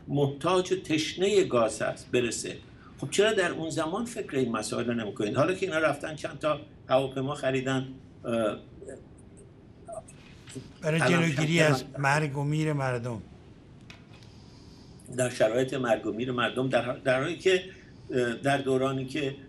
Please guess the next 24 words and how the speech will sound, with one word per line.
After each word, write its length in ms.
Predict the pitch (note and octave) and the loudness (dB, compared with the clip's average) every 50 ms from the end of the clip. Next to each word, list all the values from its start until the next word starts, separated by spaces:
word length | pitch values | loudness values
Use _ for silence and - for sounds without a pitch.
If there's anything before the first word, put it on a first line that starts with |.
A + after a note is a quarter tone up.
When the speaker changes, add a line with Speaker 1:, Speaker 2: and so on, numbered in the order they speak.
| - - - - | -20 -20 -10 -2
Speaker 1:
آقای 440 | - C3 B2 B2 C3+ C3+ C3 C3+ C#3 | 0 0 2 2 4 4 4 4 2
احمدی 640 | - - C#3 C3+ C3 C3 C#3 C#3 C#3 C3+ C3+ C#3 | 0 0 0 0 0 0 0 -2 -2 -2 -2 0
نژاد 520 | C#3 C#3 C3 - D#3+ F#3 G#3 A3 E3+ - - - - - - - - - - - - - | 0 0 0 0 2 4 4 4 2 0 -4 -10 -18 -20 -20 -20 -20 -20 -20 -20 -8 -2
و 40 | E3+ | 2
اینا، 260 | F3+ F3+ D#3+ E3+ F#3+ | 2 4 4 4 2
چقدر 400 | F#3+ - - F#3+ G3+ A3 - C#3 - - - - C3 | 2 0 0 0 2 2 0 0 -2 -10 -14 -14 -14
خرج 380 | - - - D3 D3+ C3+ C3+ C#3 | -10 -2 0 0 0 0 -2 -4
این 180 | C3 C3 B2+ | -4 -4 -4
هواپیما 540 | A#2+ B2 B2 A#2 A2 - A#2+ A#2 A2+ A2 G#2+ | -4 -4 -4 -4 -4 -6 -8 -8 -8 -8 -8
شده؟ 380 | G#2 - A2+ F#2 G#2 G2 F#2+ - - - - - - - - - | -8 -8 -8 -6 -6 -8 -8 -10 -14 -20 -20 -20 -20 -20 -20 -18
خود 400 | - - - E3+ G#3 A3 B3+ A#3 | -10 2 4 6 6 6 4 -2
شماها 480 | - - F3+ F3 D#3 D#3 D#3 E3+ G3+ | -2 -4 -4 -2 0 -2 0 0 0
میگید 380 | A#3+ C4+ A#3+ F#3 G3 G#3 - - | -2 -2 -4 -4 -6 -8 -8 -4
که 300 | - G3+ G#3+ G#3+ G#3+ G#3+ - - - - - - | 0 2 4 4 4 2 -2 -6 -14 -20 -12 -8
چندین 600 | - - F3 F3 D#3+ D3+ D3+ D#3 G3+ A3 A3+ - | -2 0 0 0 0 -2 -2 -2 -2 -4 -2 0
ده 260 | - G3 F3+ E3+ F3 | 2 2 2 2 0
میلیارد 560 | F3 E3+ D#3+ D#3+ E3 D#3 E3 E3 E3 D#3 D3 | -2 -4 -6 -4 -2 0 2 2 2 0 0
دلار 280 | D#3 D#3 D#3 F3 G#3 G#3+ | -2 -2 0 0 0 0
در 140 | G#3 G3 | 0 0
دوران 340 | F3 E3+ E3+ E3 F3 F#3 G3+ | 0 -2 -2 -4 -4 -4 -2
احمدی 400 | G#3 G3 F#3 F3+ E3+ D#3+ D#3 D#3 | -2 -2 -2 -2 -4 -4 -4 -6
نژاد 280 | D#3 D3 D#3+ F#3+ G3 F#3+ | -4 -2 -2 -2 0 0
لفتری 420 | F3+ D#3+ - - D3 D3 D3+ G3 | -2 -2 -2 -2 -2 -2 -2 -2
شده. 360 | - - G3+ - - - - | 0 0 2 4 4 2 0